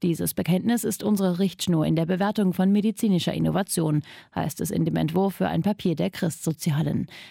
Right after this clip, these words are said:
Es soll auf der heute beginnenden Klausurtagung beschlossen werden. Innovationen zum Schutz und Erhalt des Lebens seien zu begrüßen.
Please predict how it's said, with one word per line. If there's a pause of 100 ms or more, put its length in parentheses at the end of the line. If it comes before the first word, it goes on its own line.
(120)
Es
soll
auf
der
heute
beginnenden
Klausurtagung
beschlossen
werden. (100)
Innovationen
zum
Schutz
und
Erhalt
des
Lebens
seien
zu
begrüßen.